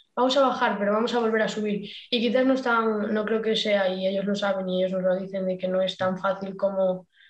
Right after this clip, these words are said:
como pensamos de llegar abajo, jugar un par de partidos, ganar la liga y subir, ¿no?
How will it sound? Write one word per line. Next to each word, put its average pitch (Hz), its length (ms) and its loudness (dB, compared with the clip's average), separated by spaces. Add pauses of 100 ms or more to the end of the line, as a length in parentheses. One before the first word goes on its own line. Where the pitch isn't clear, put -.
(240)
como 208 320 0
pensamos 202 600 0
de 185 260 2
llegar 190 340 2
abajo, 214 680 2
jugar 214 240 0
un 214 80 0
par 214 140 0
de 214 80 -2
partidos, 214 420 -2
ganar 220 220 0
la 208 100 0
liga 220 200 0
y 226 60 0
subir, 196 380 -6
¿no? - 200 -8